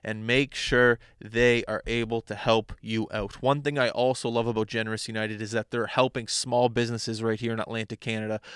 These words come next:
afford healthcare for their employees. This is one benefit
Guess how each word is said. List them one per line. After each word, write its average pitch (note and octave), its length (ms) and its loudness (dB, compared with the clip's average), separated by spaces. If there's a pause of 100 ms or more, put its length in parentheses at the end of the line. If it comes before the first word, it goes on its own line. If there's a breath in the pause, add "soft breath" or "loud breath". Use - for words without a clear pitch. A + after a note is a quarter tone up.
(160 loud breath)
afford B2 640 0 (240 soft breath)
healthcare A#2+ 520 4
for A2+ 180 -4
their A#2 340 6
employees. A2 840 -2
This A2 120 -10
is G#2+ 140 -8
one B2+ 220 -2
benefit B2 460 0